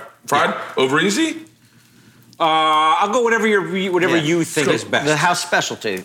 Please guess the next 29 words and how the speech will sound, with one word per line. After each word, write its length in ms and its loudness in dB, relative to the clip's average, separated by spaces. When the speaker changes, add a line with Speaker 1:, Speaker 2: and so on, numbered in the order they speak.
Speaker 1:
Let's 140 -2
Speaker 2:
Yeah. 40 0
Speaker 1:
go 120 2
over 180 2
easy. 120 0
Speaker 3:
Chef's 220 -2
choice. 420 -4
Speaker 1:
Let's 20 -4
Speaker 2:
You 80 0
know 100 2
Speaker 1:
go 80 2
Speaker 2:
what? 100 0
Speaker 1:
over 40 0
Speaker 2:
Like, 260 2
Speaker 1:
easy. 140 0
Speaker 2:
I'll 40 0
eat 20 0
an 100 0
egg 320 0
in 200 -2
any 180 0
form, 320 -6
really, 220 -10
when 100 -6
it 40 -10
comes 180 -12
down 160 -12
to 80 -20
it. 60 -20